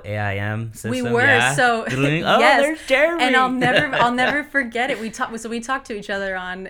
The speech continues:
Speaker 2: A I M first, and he had a Marvin the Martian.
Speaker 1: That was his
Speaker 2: Uh,
Speaker 1: handle?
Speaker 2: that was, well, it,
Speaker 1: <laughs>
Speaker 2: it wasn't his handle. Oh, I don't even remember his handle. <laughs> M-, mine
Speaker 1: What
Speaker 2: was,
Speaker 1: do you
Speaker 2: mine was Canadian Bacon, <laughs> if
Speaker 1: It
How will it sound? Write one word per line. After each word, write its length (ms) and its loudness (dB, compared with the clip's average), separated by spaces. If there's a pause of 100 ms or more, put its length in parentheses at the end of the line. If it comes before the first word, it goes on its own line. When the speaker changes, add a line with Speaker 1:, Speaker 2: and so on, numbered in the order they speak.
(120)
Speaker 2:
A 180 -6
I 160 -6
M 300 -10
first, 680 -6
and 180 -10
he 180 -8
had 300 -6
a 240 -12
Marvin 500 -12
the 80 -10
Martian. 760 -16 (460)
Speaker 1:
That 180 -2
was 100 0
his 100 2
Speaker 2:
Uh, 60 -2
Speaker 1:
handle? 420 0
Speaker 2:
that 200 -4
was, 240 -6
well, 300 -2
it, 240 2
Speaker 1:
<laughs> 40 0
Speaker 2:
it 80 0
wasn't 300 -4
his 120 -12
handle. 520 -8
Oh, 320 -6
I 140 -8
don't 140 -10
even 160 -12
remember 320 -12
his 140 -12
handle. 460 -14
<laughs> 20 -10
M-, 120 -4 (220)
mine 300 -4
Speaker 1:
What 80 -4
Speaker 2:
was, 100 -6
Speaker 1:
do 80 -16
you 40 -10
Speaker 2:
mine 200 -2
was 100 -8
Canadian 540 -12
Bacon, 500 -12
<laughs> 40 -16
if 20 -2
Speaker 1:
It 60 -4